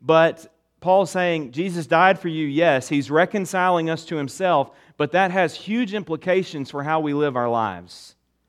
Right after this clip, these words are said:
That has huge implications for how we relate to each other as the body of Christ. And that has huge implications when it comes to our relationships with each other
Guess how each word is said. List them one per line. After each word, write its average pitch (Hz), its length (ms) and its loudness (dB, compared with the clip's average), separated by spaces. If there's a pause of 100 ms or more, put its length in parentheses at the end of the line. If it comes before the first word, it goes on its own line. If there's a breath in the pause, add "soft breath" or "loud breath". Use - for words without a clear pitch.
(1120)
That 180 140 2
has 185 200 2
huge 220 300 -2
implications 180 640 0
for 151 100 -2
how 185 180 0
we 190 120 2
relate 151 520 2
to 175 160 -2
each 151 180 -4
other 151 260 0
as 143 300 0
the 127 100 -4
body 143 420 -2
of 117 100 -10
Christ. 147 600 -8 (1400)
And 147 60 -6
that 190 160 0
has 196 380 0 (200 soft breath)
huge 226 300 -2
implications 180 720 0
when 156 140 -2
it 139 100 -8
comes 175 300 -4
to 165 160 0
our 160 120 6
relationships 147 880 0
with 135 160 -4
each 117 160 -8
other 104 380 -6